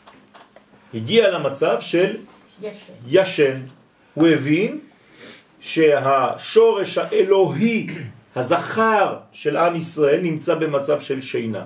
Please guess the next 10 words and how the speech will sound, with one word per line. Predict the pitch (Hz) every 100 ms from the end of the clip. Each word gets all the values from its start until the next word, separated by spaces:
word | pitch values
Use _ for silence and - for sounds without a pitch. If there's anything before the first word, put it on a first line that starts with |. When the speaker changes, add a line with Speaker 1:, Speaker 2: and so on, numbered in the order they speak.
| - _
Speaker 1:
למה? | 127 127 147 214 - _ _ _ _
כי | -
הוא | 151
יצא | 165 165 - 240 214
מעולם | 185 170 175 185 175
של | 156 - 156 139 107 98 - _ _ _ _ _ _ _ _ _ _ _ _
מוחין, | 135 139 123 110 - - _ -
או | 170 147
ליתר | 156 175 175 175
דיוק, | 147 165 160